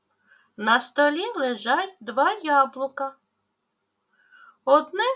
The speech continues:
розрізали навпіл. Скільки стало яблук? Два.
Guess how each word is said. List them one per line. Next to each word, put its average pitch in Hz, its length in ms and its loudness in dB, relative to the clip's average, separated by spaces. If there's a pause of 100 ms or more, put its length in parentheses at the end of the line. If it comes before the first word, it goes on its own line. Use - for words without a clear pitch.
(120)
розрізали 294 840 -4
навпіл. 240 640 -4 (1160)
Скільки - 540 -4
стало 226 420 -2
яблук? 180 600 -6 (2000)
Два. 190 680 -2